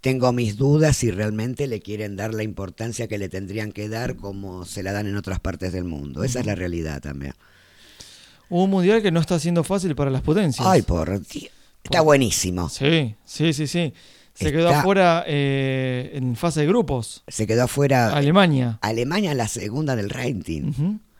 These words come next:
Speaker 1: Se quedó afuera Alemania, se quedó afuera Brasil.
Speaker 2: También en fase de grupos.
Speaker 1: En fase de grupos no le pudo ganar a Jamaica.
Speaker 2: A Jamaica, exactamente, cero a cero.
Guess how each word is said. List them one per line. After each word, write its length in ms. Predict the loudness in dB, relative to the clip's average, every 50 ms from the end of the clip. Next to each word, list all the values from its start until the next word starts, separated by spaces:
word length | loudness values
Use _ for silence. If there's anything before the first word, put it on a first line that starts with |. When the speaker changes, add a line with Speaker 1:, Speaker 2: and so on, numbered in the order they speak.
| -20 -20 _ _ _
Speaker 1:
Se 140 | -8 -6
quedó 180 | -4 -2 -2 -2
afuera 280 | -2 0 -2 0 0 0
Alemania, 680 | 0 0 0 0 0 0 0 0 2 2 4 4 4 2
se 180 | 2 -2 -2
quedó 220 | 0 2 2 2 2
afuera 280 | 2 2 2 2 4 2
Brasil. 600 | 2 0 -2 -2 -2 -2 0 0 0 -2 -4 -4
Speaker 2:
También 380 | -4 -2 0 0 2 2 2 2
en 80 | 0
fase 220 | 0 -2 -2 0 0
de 60 | 2
grupos. 440 | 2 2 0 0 -4 -8 -8 -12 -8
Speaker 1:
En 160 | -6 -4 -4 -2
fase 320 | -2 -2 -2 0 -2 -2
de 100 | -2 -2
grupos 420 | -4 -2 -4 -4 -4 -2 -2 -2 0
no 140 | 0 -2 0
le 120 | 0 -2
pudo 240 | -2 -4 -2 -2 -2 -2
ganar 220 | -2 -4 -4 -6
a 40 | -6
Jamaica. 380 | -6 -6 -4 -4 -4 -4 -4
Speaker 2:
A 40 | -2
Jamaica, 460 | -2 0 0 2 0 0 -2 -4 -6
exactamente, 500 | -6 -6 -6 -6 -4 -2 -2 -2 -4 -4 -4
cero 180 | -4 -2 -2
a 40 | -2
cero. 300 | -2 -4 -4 -4 -6 -10